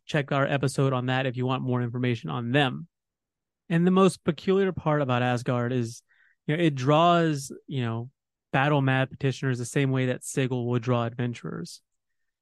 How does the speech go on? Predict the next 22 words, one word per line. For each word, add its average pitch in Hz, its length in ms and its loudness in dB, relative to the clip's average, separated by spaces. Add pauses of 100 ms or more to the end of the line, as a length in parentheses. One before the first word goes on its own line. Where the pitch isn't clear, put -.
And, 127 480 0 (320)
you 156 120 -4
know, 139 80 2
there's 135 240 2
a 135 100 4
reason 156 520 0
for 120 160 -6
this, 117 300 -6
because 131 320 -4
anyone 190 420 0
who 147 180 0 (160)
dies 143 420 0
heroically 135 840 -2
in 131 160 -4
Asgard, 143 720 -2 (220)
even 160 540 2 (120)
a 143 60 -6
P 139 200 0
C, 113 400 -8 (560)
is 123 120 0
reborn 131 600 2
the 120 100 -2